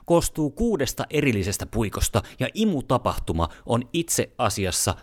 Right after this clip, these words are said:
mikrokirurginen huippusuoritus? Professori Meri tietää tämän ja paljon muuta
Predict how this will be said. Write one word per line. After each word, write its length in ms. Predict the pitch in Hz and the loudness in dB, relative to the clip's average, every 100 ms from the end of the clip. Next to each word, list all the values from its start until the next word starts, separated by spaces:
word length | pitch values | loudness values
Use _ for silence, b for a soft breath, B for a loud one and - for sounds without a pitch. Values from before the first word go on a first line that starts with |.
| - | 0
mikrokirurginen 1120 | 196 196 - 98 - 104 98 92 82 87 82 | 0 0 -2 -2 0 0 0 0 0 0 0
huippusuoritus? 1000 | 110 87 - - - 78 82 78 - - B B B _ - | 0 0 -2 -8 -4 -4 -4 -6 -4 -4 B B B _ 0
Professori 600 | - 113 262 - 90 87 | 0 0 -4 -2 -2 0
Meri 300 | 143 151 85 | 0 0 0
tietää 400 | 127 104 95 95 | 0 0 -2 -2
tämän 360 | 143 139 90 | 0 0 0
ja 100 | 92 | -2
paljon 420 | - 196 196 139 | -2 -2 0 0
muuta 400 | 117 123 107 95 | 2 2 0 -2